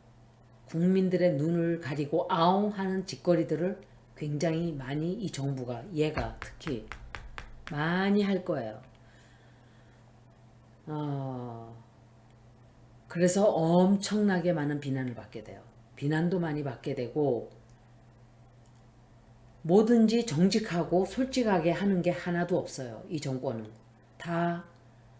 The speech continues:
이놈 저놈 다 끼어들어가지고 하나씩 해먹으려고 하는 도적놈들만 달라붙어 있기 때문에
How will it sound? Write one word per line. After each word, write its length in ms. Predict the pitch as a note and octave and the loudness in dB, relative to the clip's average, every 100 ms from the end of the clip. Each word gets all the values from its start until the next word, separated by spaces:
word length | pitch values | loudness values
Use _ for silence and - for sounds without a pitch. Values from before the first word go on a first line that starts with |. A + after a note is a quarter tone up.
| - - - - - - - - - - - | -20 -20 -20 -20 -20 -20 -20 -20 -20 -18 -2
이놈 540 | F#3 F#3+ F3+ F3 F3 - | 4 6 6 4 0 -6
저놈 500 | - D#3 D#3 E3 E3+ - - - - - - - - - - - - - - - - | -2 0 0 -2 -6 -16 -20 -20 -20 -20 -20 -20 -20 -20 -20 -20 -20 -20 -20 -20 -12
다 460 | D#3+ F3 F#3+ F#3 | -2 2 4 4
끼어들어가지고 840 | - A3 G#3+ F3 D#3 C#3+ C#3+ D3+ | 2 2 2 2 0 -2 -4 -2
하나씩 560 | E3 - A3+ A3 - F3+ | -4 -4 -2 0 0 -4
해먹으려고 680 | C#3+ G#3+ G#3+ G#3 F3+ F3 D#3 | -4 -2 0 2 2 2 0
하는 360 | C#3+ D3 F#3 - - | -2 -4 -6 -10 -12
도적놈들만 800 | - C#3+ F#3 G3+ G3+ F#3+ F3 D#3+ | -6 2 6 6 4 2 0 -2
달라붙어 460 | C3 C#3+ C3+ - C#3+ | -4 -4 -4 -6 -6
있기 260 | C3 C3+ | -6 -6
때문에 580 | C3 C3 C3+ D#3 D3 B2+ | -6 -6 -4 -4 -6 -8